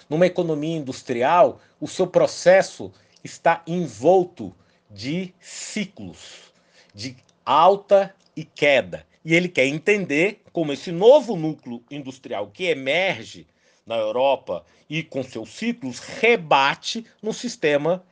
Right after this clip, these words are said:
internacional que ele vai desenhando ao, a, a, a, ao seu encalço. É, então ele vai falar do desenvolvimento industrial no núcleo europeu, para além das fronteiras dos Estados Unidos,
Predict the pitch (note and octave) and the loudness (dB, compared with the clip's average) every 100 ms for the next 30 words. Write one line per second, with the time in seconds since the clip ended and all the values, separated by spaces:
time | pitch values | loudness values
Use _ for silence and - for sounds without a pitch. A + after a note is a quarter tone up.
0 | - F#3 F#3 D3 C#3 - C#3+ G#2+ A2+ F3+ | -12 -6 -2 -2 -4 -4 -4 0 -2 -2
1 | _ _ _ _ _ _ F3 D#3 G3 _ | _ _ _ _ _ _ -10 -10 -10 _
2 | - C3+ C#3+ D#3 D#3 E3+ D#3 D#3 F3 E3 | -4 -2 -2 0 0 0 -2 -2 -2 0
3 | C#3 E3+ F3+ A#2 F#2+ - A2 - - A2+ | 4 4 4 -2 -10 -6 -6 -6 -16 -2
4 | A2+ G2+ G2+ G2 G#2 G#2 G2 - G#2 F#2+ | 0 2 0 -2 -2 0 0 -2 -4 -4
5 | - A#2 - A2+ A2 A#2+ - F#2+ D#2 - | 0 -2 -2 -6 -6 -8 -6 -6 -6 -14
6 | - _ _ _ _ _ _ _ _ _ | -20 _ _ _ _ _ _ _ _ _
7 | _ _ G#2 A2 A2+ G2+ F#2 F2+ E2+ _ | _ _ -2 2 4 2 0 -4 -10 _
8 | - G#2 A#2+ C3 D#3 D3+ D3+ E3+ C3+ A2 | -20 -6 0 0 4 2 4 4 6 4
9 | G2+ G#2 F#2+ E2 _ _ _ _ G#2+ D3 | 0 -8 -12 -14 _ _ _ _ -12 -10
10 | A#2 B2 G#2 G2+ F2+ G2+ G2+ - F3+ D#3 | -6 -8 -8 -12 -12 -16 -18 -10 0 4
11 | C#3 A#2+ G#2 F#2 A#2 A#2 D#3 F#3+ G3+ F#3+ | 4 2 -10 -16 -12 -8 -6 -4 -2 0
12 | A#3 C4+ _ _ _ _ _ - C#3+ C#3 | 0 -4 _ _ _ _ _ 2 4 4
13 | C3 F#3 G3 E3 - B2 - G2 F#2+ F2+ | 2 0 2 0 -2 -10 -8 -10 -10 -16
14 | F#2+ F#2+ - F#2 G#2 G#3 G3 A#2 B2 | -20 -16 -6 -6 -6 -10 -8 -8 -10